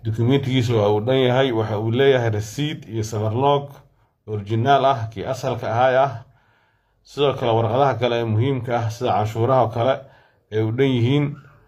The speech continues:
wax ka maqan ma laha. Si dhulkaani loo wareejiyo, dukumentigiisa waa uu dhan yahay. Marka soo dhawaada walaalayaal, ka faa'iidaysta. Dhulka waxa ugu horreeya laga fiiriyo waa dukumentiga. Dhulka marka wuxuu isku darsaday qiimihii oo macquul ah, dukumentiga oo fiican, iyo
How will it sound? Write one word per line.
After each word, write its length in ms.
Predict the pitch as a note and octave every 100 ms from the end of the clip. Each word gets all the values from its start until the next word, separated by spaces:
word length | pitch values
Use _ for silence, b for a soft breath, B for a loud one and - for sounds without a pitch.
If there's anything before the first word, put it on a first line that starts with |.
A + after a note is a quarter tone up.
| b b b -
wax 180 | A#2+ A2+
ka 100 | C#3+
maqan 260 | B2+ A#2
ma 160 | A2+ C3
laha. 240 | B2 C#3 B2+ -
Si 140 | - A#2
dhulkaani 420 | C3 B2+ A2+ G#2+
loo 240 | A#2 C3
wareejiyo, 500 | B2+ A#2 A2 A#2 C#3+
dukumentigiisa 720 | G#2+ G#2+ A2+ B2 B2 B2 A2+ G#2+
waa 100 | G2+
uu 80 |
dhan 160 | A2 C#3
yahay. 260 | B2+ C3 C#3+ C#3 b b b b b b b b _ _ -
Marka 200 | A2 A2+
soo 180 | A#2+ C3
dhawaada 340 | B2 B2+ B2+
walaalayaal, 320 | B2 A#2+ A2+ G#2
ka 80 | G#2+
faa'iidaysta. 640 | B2 A2 C#3 C3+ C#3+ B2+
Dhulka 240 | C3 B2+ C3
waxa 180 | B2 A#2+
ugu 120 | C3
horreeya 360 | B2+ A#2 A#2+ A#2
laga 160 | A#2 A#2
fiiriyo 280 | B2 A2+
waa 60 | G#2+ G2
dukumentiga. 600 | A2+ A2+ C#3 C#3 C3+ D3 - b b b b b b
Dhulka 280 | C3 B2 B2
marka 200 | C3 C3
wuxuu 140 | A2+ A2+
isku 160 | A2
darsaday 480 | - A2+ A#2 B2 C#3+ C#3
qiimihii 340 | A#2 B2 C3+
oo 120 | B2
macquul 420 | A2 G2+ A2+ C#3 C3+
ah, 220 | B2+ G#2 G#2
dukumentiga 540 | - A2 C3 C3+ A#2+
oo 60 | B2
fiican, 580 | A#2 A#2+ A2 C3+ C#3+ - b b b b b b _ -
iyo 320 | A#2+ C3 C#3+